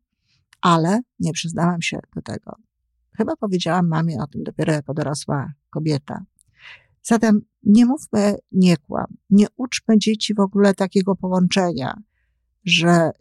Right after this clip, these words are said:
że jeżeli się mówi pewne rzeczy, które ktoś inny postrzega jako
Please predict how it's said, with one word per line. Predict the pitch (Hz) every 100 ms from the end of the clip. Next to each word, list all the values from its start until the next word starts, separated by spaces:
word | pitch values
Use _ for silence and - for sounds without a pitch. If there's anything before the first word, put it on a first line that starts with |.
| _ 147 _ _
że | 165 170 180 175 - _ _
jeżeli | 196 180 180 170 185
się | 185
mówi | 180 185 175 170 151
pewne | 160 156 - 156
rzeczy, | 160 143 -
które | - 170 160 156 - _ _ _ _ _ _ _ _ 139
ktoś | - 175 -
inny | 196 180
postrzega | - 160 - 170 180 160
jako | 151 - 143 127